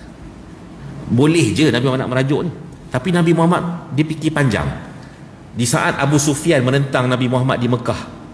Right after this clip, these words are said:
bukan saya kat Mekah je Abu Sufyan menolak Nabi Muhammad ni. Sampai dekat Madinah pun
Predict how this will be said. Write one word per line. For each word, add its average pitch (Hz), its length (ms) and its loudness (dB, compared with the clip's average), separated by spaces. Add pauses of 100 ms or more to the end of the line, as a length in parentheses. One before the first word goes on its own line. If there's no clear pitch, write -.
(260)
bukan 139 240 2
saya 143 160 2
kat - 80 -2
Mekah 131 400 2
je 180 80 4
Abu 165 160 2
Sufyan 170 240 2
menolak 160 320 2
Nabi 160 240 0
Muhammad 160 400 2
ni. 170 40 -6 (680)
Sampai 160 400 0
dekat 170 160 0
Madinah 180 560 2
pun 277 240 4